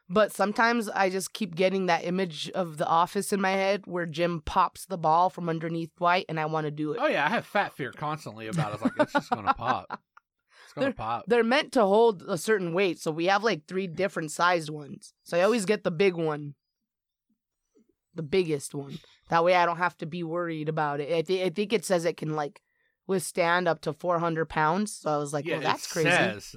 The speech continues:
Speaker 2: it says, and probably for
Speaker 1: <laughs>
Speaker 2: short term, not, my ass is gonna be on this bitch for eight fucking hours.
Speaker 1: <laughs>
Speaker 2: And also,
Speaker 1: Maybe.
Speaker 2: I fidget a lot.
Speaker 1: I do fidget a lot. That's,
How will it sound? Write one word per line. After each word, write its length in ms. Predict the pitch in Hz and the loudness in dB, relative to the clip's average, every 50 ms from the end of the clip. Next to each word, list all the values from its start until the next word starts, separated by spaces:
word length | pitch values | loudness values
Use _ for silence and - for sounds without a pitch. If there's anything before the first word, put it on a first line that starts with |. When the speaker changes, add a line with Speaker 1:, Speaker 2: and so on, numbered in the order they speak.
| - _ | -16 _
Speaker 2:
it 180 | 135 127 113 - | -10 -10 -8 -6
says, 340 | - - 170 156 120 107 110 | -6 -4 -2 -2 -4 -4 -2
and 100 | - 160 | -2 -2
probably 360 | - - 156 147 143 143 151 - | 0 2 2 2 2 2 0 0
for 160 | - 262 - | -2 -2 -2
Speaker 1:
<laughs> 40 | 311 | -2
Speaker 2:
short 300 | - - 180 180 175 - | -2 0 0 0 0 -2
term, 300 | - 151 135 127 120 120 | -4 -4 -2 -2 -4 -2
not, 260 | 131 139 147 131 104 - - - - - - - | -2 0 0 0 -2 -4 -6 -8 -8 -12 -18 -12
my 220 | 120 127 151 170 | -6 -4 -4 -2
ass 240 | 180 196 202 - - | -2 -4 -6 -8 -10
is 100 | 139 - | -12 -12
gonna 200 | - 139 139 135 | -10 -8 -8 -6
be 140 | 113 131 120 | -6 -6 -6
on 160 | 113 117 113 117 | -6 -6 -6 -6
this 120 | 110 - | -8 -8
bitch 300 | - _ 101 104 98 - | -10 _ -12 -12 -12 -14
for 260 | - - 95 90 - _ - | -16 -16 -16 -16 -16 _ -16
eight 200 | 110 104 104 - _ _ - | -16 -14 -14 -16 _ _ -12
fucking 360 | 107 101 98 - - 107 101 | -12 -12 -10 -12 -14 -12 -10
hours. 460 | 101 104 104 104 104 110 110 107 127 127 117 117 113 120 - - 156 - - - - - | -8 -8 -6 -6 -6 -6 -6 -8 -10 -12 -12 -14 -16 -16 -14 -14 -14 -14 -14 -10 -6 -6
Speaker 1:
<laughs> 80 | 233 - _ - - - _ - - - - - - - _ _ _ _ _ _ | -6 -4 _ -6 -8 -8 _ -10 -12 -12 -10 -10 -12 -12 _ _ _ _ _ _
Speaker 2:
And 140 | 151 156 175 | -14 -6 -2
also, 360 | 185 208 190 175 160 196 170 | 0 0 0 2 2 2 2
Speaker 1:
Maybe. 60 | 160 139 | 2 0
Speaker 2:
I 120 | 143 143 131 | -2 -4 -6
fidget 440 | - _ 156 151 139 - 143 131 | -8 _ -6 -6 -6 -6 -8 -8
a 60 | 127 131 | -8 -6
lot. 400 | 131 147 156 156 165 175 - - _ _ _ | -4 -4 -4 -4 -4 -6 -8 -12 _ _ _
Speaker 1:
I 140 | 196 208 208 | 0 2 2
do 120 | 196 208 | 2 0
fidget 380 | 185 - 185 170 165 160 165 156 | 0 0 -2 -4 -2 -2 0 0
a 40 | 156 | 2
lot. 240 | 156 156 151 151 156 - - | 4 4 4 2 0 -4 -4
That's, 480 | 180 175 165 - - - - - - | -4 -2 -2 -4 -8 -12 -14 -16 -14